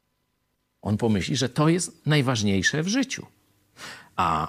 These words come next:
apostoł Paweł mówi: "Lecz ty poszedłeś za moją nauką, za moim sposobem życia, za moimi dążnościami". Tak będzie najprawdopodobniej i z twoim dzieckiem.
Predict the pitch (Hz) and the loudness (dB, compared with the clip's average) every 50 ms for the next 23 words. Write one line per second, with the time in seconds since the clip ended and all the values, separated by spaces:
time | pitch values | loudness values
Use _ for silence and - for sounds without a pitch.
0 | - - - - 92 92 - - 107 104 - - 117 123 131 147 175 208 220 175 | -6 -6 -4 -2 -2 -2 0 0 -2 0 0 -2 0 2 2 2 2 2 2 2
1 | 107 92 87 - - - - - - - 175 175 - - 339 339 339 - 247 - | 0 -2 -6 -6 -12 -20 -10 -2 0 2 2 2 2 2 2 0 2 2 2 4
2 | - 269 277 240 277 294 294 226 180 175 220 214 202 208 240 269 294 302 311 320 | 4 2 4 4 4 4 4 6 6 6 6 6 6 6 6 4 4 4 2 2
3 | 320 339 330 311 294 208 214 208 175 147 135 160 156 165 170 185 226 254 277 302 | 2 2 4 2 2 2 2 4 4 4 4 6 6 6 6 6 6 4 4 4
4 | 294 - - - 277 - - 285 247 302 311 311 269 320 359 254 - 233 202 170 | 2 2 2 0 2 2 2 2 0 0 0 2 2 2 2 4 4 4 4 4
5 | 151 208 202 202 214 208 220 233 247 269 269 262 277 277 277 247 285 302 277 - | 4 6 6 6 6 6 6 6 6 4 4 2 2 2 2 0 0 0 -2 0
6 | - - 320 269 165 - - - _ _ _ _ _ - _ _ _ _ _ _ | 0 2 2 2 0 -2 -4 -10 _ _ _ _ _ -20 _ _ _ _ _ _
7 | - - 92 78 78 78 117 165 175 160 95 82 82 - - 101 98 104 95 90 | -6 -4 -4 -2 0 2 2 2 4 2 0 0 -2 -4 -4 -4 -2 -2 -4 -4
8 | - 101 85 85 87 95 120 156 190 240 339 - 107 98 - - - - - 71 | -2 -2 -2 -2 -2 -2 -2 -2 -2 -4 -4 -8 -8 -10 -10 -10 -10 -10 -10 -10
9 | 73 73 73 78 - _ _ _ _ - - - 139 160 160 - - - - - | -8 -8 -10 -10 -12 _ _ _ _ -12 -4 -2 -2 -2 -2 -4 -10 -12 -16 -16